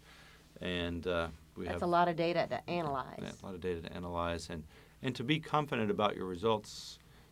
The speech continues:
Speaker 1: you have to make certain kinds of, you can't just look at the data, you have to look at one set of data, compare it to another set of data, and so we're gonna do that and pre-, make those presentations at the International Astronomical Union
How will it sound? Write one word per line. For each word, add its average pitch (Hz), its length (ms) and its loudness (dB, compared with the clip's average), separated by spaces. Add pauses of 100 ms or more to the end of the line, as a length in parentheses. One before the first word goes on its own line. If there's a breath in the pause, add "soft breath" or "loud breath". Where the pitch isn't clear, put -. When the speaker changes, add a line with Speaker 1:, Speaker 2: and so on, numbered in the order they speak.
(100)
Speaker 1:
you 95 120 -4
have 127 200 0
to 104 80 -2
make 110 240 4
certain 117 360 0
kinds 107 300 0
of, 98 100 -2
you 104 80 -2
can't 151 240 0
just 113 140 -4
look 131 180 0
at 104 80 0
the 107 100 -2
data, 101 240 2
you 95 120 0
have 98 100 -4
to 101 60 -6
look 98 160 -6
at 90 100 -4
one 110 180 4
set 117 140 4
of 101 80 2
data, 92 420 2
compare 92 260 -2
it - 80 -4
to - 60 -8
another 107 220 2
set 107 180 -2
of 82 120 -4
data, 82 280 -2 (400 loud breath)
and 82 120 -12
so 101 80 -6
we're 101 100 2
gonna 101 180 4
do 107 180 4
that 98 240 4
and 78 120 -8
pre-, 87 140 -6
make 87 200 -4
those 82 280 -2 (420 loud breath)
presentations 87 720 -4
at 87 120 -8
the 87 100 -6
International 85 880 -4 (160)
Astronomical 82 800 -4
Union 80 480 -4